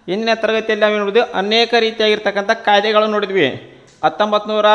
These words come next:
ಒಂಬತ್ತರ ಕಾಯ್ದೆ, ಹತ್ತೊಂಬತ್ತು ನೂರ ಹತ್ತೊಂಬತ್ತರ ಕಾಯ್ದೆ, ಹತ್ತೊಂಬತ್ತು ನೂರ ಮೂವತ್ತೈದರ ಕಾಯ್ದೆ, ಹತ್ತೊಂಬತ್ತು ನೂರ ನಲವತ್ತೇಳರ ಭಾರತ ಸ್ವಾತಂತ್ರ್ಯ ಕಾಯ್ದೆ ಅಂತ ಬರ್ತವೆ. ಈ ಥರ ಕಾಯ್ದೆಗಳಲ್ಲಿ ನಾವು ಕಳೆದ ಅವಧಿಯಲ್ಲಿ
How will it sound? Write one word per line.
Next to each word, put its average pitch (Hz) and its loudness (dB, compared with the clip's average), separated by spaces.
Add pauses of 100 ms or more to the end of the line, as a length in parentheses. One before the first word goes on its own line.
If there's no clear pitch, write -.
(460)
ಒಂಬತ್ತರ 214 2
ಕಾಯ್ದೆ, 220 2 (260)
ಹತ್ತೊಂಬತ್ತು 208 0
ನೂರ 202 2
ಹತ್ತೊಂಬತ್ತರ 214 0
ಕಾಯ್ದೆ, 220 2 (540)
ಹತ್ತೊಂಬತ್ತು 214 0
ನೂರ 214 2 (840)
ಮೂವತ್ತೈದರ 214 2
ಕಾಯ್ದೆ, 226 4 (540)
ಹತ್ತೊಂಬತ್ತು 220 2
ನೂರ 214 2 (580)
ನಲವತ್ತೇಳರ 220 4 (480)
ಭಾರತ 214 4
ಸ್ವಾತಂತ್ರ್ಯ 226 0
ಕಾಯ್ದೆ 202 0
ಅಂತ 208 0
ಬರ್ತವೆ. 196 -2 (240)
ಈ 226 -4
ಥರ 240 4
ಕಾಯ್ದೆಗಳಲ್ಲಿ 226 4
ನಾವು 202 0
ಕಳೆದ 214 4
ಅವಧಿಯಲ್ಲಿ 233 6